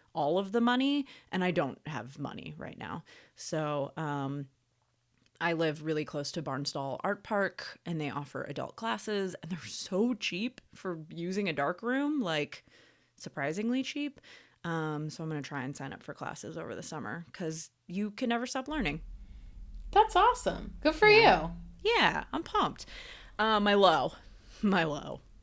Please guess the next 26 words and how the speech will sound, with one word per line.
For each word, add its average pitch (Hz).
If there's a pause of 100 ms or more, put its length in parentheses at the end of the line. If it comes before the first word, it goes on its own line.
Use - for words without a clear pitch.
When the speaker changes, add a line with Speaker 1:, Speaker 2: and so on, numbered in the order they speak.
(360)
Speaker 1:
Ugh. 147 (200)
Speaker 2:
Womp 180
womp. 147
<laughs> - (680)
Speaker 1:
So 165
I 190
have 208
a 220
really, 185
really 170
bad 143
shoulder. 170
I 233
love 285
how 330
every 220
week 196
we're 185
just 175
gonna 185
talk 180
about 170
all 156
of 160
my, 156
like, 139